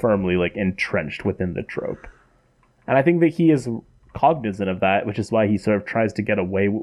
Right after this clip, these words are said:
like, push away, push back on it in a lot of, like, by giving more depth to the character. Because I think he realized, like,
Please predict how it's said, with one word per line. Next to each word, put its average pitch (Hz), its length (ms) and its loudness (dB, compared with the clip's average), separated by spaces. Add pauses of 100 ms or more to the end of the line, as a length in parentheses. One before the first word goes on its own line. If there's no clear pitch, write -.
like, 95 300 0 (500)
push - 220 -2
away, 101 400 2 (180)
push - 200 -2
back 101 300 0
on 90 200 -4
it - 280 -2 (720)
in 101 140 0
a 92 80 2
lot 92 260 2
of, 92 200 -2 (100)
like, 90 220 -2
by 95 280 0 (300)
giving 98 320 0
more 95 200 0
depth 87 340 -2
to 107 100 -4
the 87 80 -6
character. - 880 -4 (720)
Because 107 260 0
I 101 80 2
think 95 260 -2
he 101 140 0
realized, 87 420 0
like, 80 280 -4